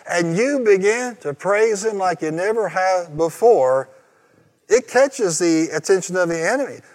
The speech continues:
Psalms eight tells us that praise is anointed on the lips of infants and children to silence the foe and the avenger. Now, an ambush is not, uh,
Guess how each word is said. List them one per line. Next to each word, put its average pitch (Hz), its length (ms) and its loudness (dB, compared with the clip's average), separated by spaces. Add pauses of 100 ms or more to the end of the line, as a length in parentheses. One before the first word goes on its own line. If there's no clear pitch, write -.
Psalms 226 380 0
eight 262 220 0
tells 165 340 0
us 165 240 -2
that 175 120 -4
praise 233 380 0
is 175 100 -2
anointed 175 480 0
on 156 160 0
the 156 60 -2
lips 214 320 2
of 175 160 -4
infants 202 380 -8
and 156 120 -8
children 160 560 0 (280)
to 190 120 2
silence 247 840 0
the 156 160 -4
foe 117 560 0 (920)
and 190 200 2
the 196 80 8
avenger. 269 480 2 (840)
Now, 185 220 4
an 196 140 2
ambush 208 1120 2
is 180 280 4
not, 208 520 0
uh, 170 320 4